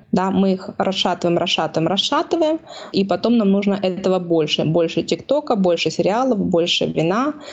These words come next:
больше вот каких-то таких занятий, да, чтобы у нас вот эта картинка мелькала перед глазами, да, больше залипания в соцсетях. Поэтому, если тоже чувствуете, что эта история про вас, и складывается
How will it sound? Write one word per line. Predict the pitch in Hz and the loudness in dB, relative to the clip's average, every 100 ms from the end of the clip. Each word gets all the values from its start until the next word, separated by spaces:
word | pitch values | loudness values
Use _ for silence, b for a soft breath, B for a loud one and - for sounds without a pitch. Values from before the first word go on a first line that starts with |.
| 247 B | -12 B
больше | 196 185 220 - | 0 2 2 2
вот | 175 180 | 0 0
каких-то | 175 - 190 | -2 -2 0
таких | 165 180 190 | 0 0 0
занятий, | 185 185 165 170 | 0 0 0 -2
да, | 165 190 | -2 0
чтобы | 196 190 | -2 -2
у | |
нас | 170 185 | -2 0
вот | 180 | -2
эта | 175 | 0
картинка | - 196 196 175 170 | -2 -4 -2 -2 0
мелькала | 165 165 190 202 | 0 0 -2 -2
перед | 196 180 180 170 | -2 -2 0 0
глазами, | 175 170 165 139 131 196 - | 0 -2 -2 -2 -2 -4 -4
да, | 185 170 | -2 0
больше | 170 170 - 165 160 | 0 0 0 0 0
залипания | 160 170 180 175 165 165 | 0 0 0 -2 -2 -2
в | - | -2
соцсетях. | 175 180 180 185 269 349 - | -4 -2 -4 -2 -2 -4 -6
Поэтому, | 196 196 196 185 | -2 -2 0 2
если | 180 202 202 180 175 170 | 2 2 0 0 2 0
тоже | - 196 185 | 0 -2 -2
чувствуете, | - 196 196 175 165 175 | 0 -2 2 0 0 0
что | 170 - 185 175 175 170 - | -2 -2 0 2 2 2 0
эта | 185 190 170 170 | -2 0 2 0
история | 185 196 175 | 2 0 0
про | 160 175 | 0 0
вас, | 185 269 349 - 185 | 0 0 0 0 2
и | 175 175 175 170 170 175 190 190 | 4 4 4 4 2 0 0 -2
складывается | - 220 208 180 170 - | 0 0 0 0 0 0